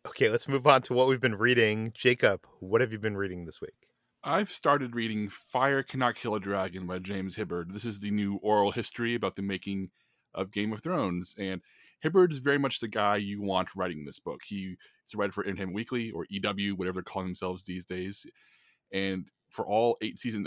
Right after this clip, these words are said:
Speaker 2: that show, he was the guy. He was on the set. He was getting all the exclusive interviews. He was dropping all the big news. So he was very, very close to all of it.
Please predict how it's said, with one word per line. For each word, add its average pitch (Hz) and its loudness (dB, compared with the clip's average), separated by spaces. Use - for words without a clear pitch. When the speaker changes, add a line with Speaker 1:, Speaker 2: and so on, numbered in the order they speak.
Speaker 2:
that - -8
show, 113 0
he 101 -6
was 92 -4
the 90 -6
guy. 80 -8
He 95 -10
was 92 -8
on 82 -4
the 80 -14
set. - -4
He 76 -16
was 78 -8
getting 78 -10
all 78 -10
the 76 -10
exclusive - -12
interviews. 90 -4
He 85 -12
was 85 -10
dropping 82 -6
all 85 -4
the 80 -8
big 78 -10
news. 92 -2
So - -18
he 120 -4
was 110 -2
very, 123 2
very 110 4
close - -2
to - -10
all 80 -6
of - -10
it. 73 -10